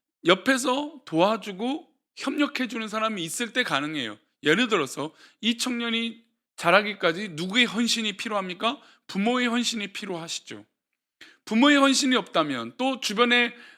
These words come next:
아, 그를 이끌어줬던 친구들이나 함께했던 선배들, 또 스승, 교사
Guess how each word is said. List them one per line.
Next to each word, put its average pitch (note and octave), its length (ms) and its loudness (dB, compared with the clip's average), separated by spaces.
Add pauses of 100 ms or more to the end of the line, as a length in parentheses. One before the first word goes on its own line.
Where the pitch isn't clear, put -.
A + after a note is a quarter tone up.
아, E3+ 300 -2
그를 A#3 180 6
이끌어줬던 G#3 800 0
친구들이나 G3+ 840 0
함께했던 G#3+ 720 -2
선배들, A3+ 600 -2 (300)
또 G#3 120 -4
스승, C4+ 520 0 (260)
교사 C4 460 4